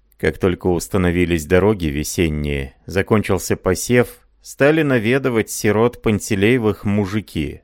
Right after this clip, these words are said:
то заволжские, то из уезда. Придет такой, пособолезнует вдове, ребятишкам сунет по баранке, а потом полезет за пазуху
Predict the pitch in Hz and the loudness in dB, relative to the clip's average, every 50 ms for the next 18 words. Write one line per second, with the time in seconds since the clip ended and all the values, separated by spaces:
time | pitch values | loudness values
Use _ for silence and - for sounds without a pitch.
0 | _ _ _ - - - 147 117 117 98 90 104 131 143 151 147 131 - - - | _ _ _ -2 -2 0 2 4 2 4 4 4 4 6 4 4 0 -4 -8 -4
1 | - 123 123 117 113 - - 131 139 151 139 113 92 78 80 87 87 78 78 85 | 0 2 2 2 2 0 0 2 4 4 4 2 0 0 0 0 0 2 2 2
2 | 85 80 78 73 76 82 78 73 73 - _ _ _ - - 107 101 82 80 104 | 2 2 0 0 0 0 0 0 -2 -8 _ _ _ -6 -2 -2 0 2 4 4
3 | - 240 - - 113 98 - - 104 95 90 - - - - 113 - - 135 107 | 4 4 2 0 -2 0 2 4 4 4 4 2 -2 -4 -4 -4 -2 0 0 2
4 | 95 82 82 101 120 127 104 98 101 101 98 95 - 90 85 78 95 98 90 92 | 2 4 4 4 2 2 2 0 0 2 0 0 -2 -4 0 2 4 4 4 4
5 | 92 87 82 80 - _ _ - - 110 104 120 - - 156 151 - - - 117 | 2 2 2 -2 -6 _ _ 0 0 2 2 0 -2 0 0 -2 -2 0 0 0
6 | 95 90 - - 117 110 104 95 - - - 113 98 104 104 120 139 147 139 127 | 0 0 0 0 2 2 2 2 0 0 -2 2 2 4 4 4 4 2 2 0
7 | - - 104 90 92 95 - - 107 - - 156 170 165 147 - 139 135 139 151 | 0 2 4 4 4 2 2 0 -2 0 2 2 2 2 0 0 0 0 2 2
8 | 147 127 113 120 107 95 110 127 127 - 170 185 165 120 98 82 - - 85 71 | 0 2 0 -2 -2 2 0 0 2 2 2 2 4 2 0 0 0 0 0 0
9 | 69 | -2